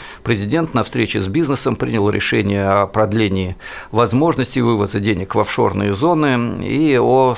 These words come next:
так сказать, отсутствии жёстких мер в отношении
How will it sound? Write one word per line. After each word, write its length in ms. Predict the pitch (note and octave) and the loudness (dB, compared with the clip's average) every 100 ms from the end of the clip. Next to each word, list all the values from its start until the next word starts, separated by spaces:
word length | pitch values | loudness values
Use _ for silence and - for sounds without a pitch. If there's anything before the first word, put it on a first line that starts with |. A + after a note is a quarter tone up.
| - | -4
так 240 | F3 G#2+ - | -10 -8 -4
сказать, 220 | A2+ - | -4 0
отсутствии 500 | A2 - C#3 - A2 | -2 -2 -6 -2 -2
жёстких 560 | G2 A#2 A#2+ - - - - - - | 0 0 -2 -4 -6 -2 2 4 4
мер 280 | A2+ C#3+ B2+ | 2 2 4
в 520 | G#2+ G#2 A2 G#2+ G2 | 2 2 4 4 2
отношении 640 | A2 A2 - A#2+ A#2 A2 | 0 -2 -2 -2 0 -2